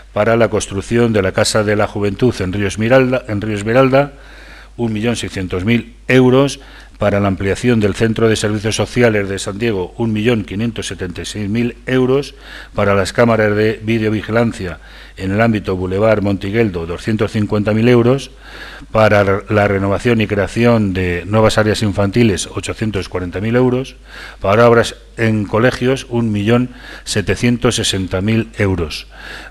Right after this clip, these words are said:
para mejoras en el Centro So-,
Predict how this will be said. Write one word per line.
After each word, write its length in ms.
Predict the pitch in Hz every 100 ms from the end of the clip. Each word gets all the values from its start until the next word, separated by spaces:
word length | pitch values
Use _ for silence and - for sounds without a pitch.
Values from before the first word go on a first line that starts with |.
| -
para 220 | 101 98
mejoras 600 | 101 - 117 123 120 -
en 280 | 110 107 104
el 400 | 104 98 95 92
Centro 340 | 127 120 110
So-, 220 | 101 98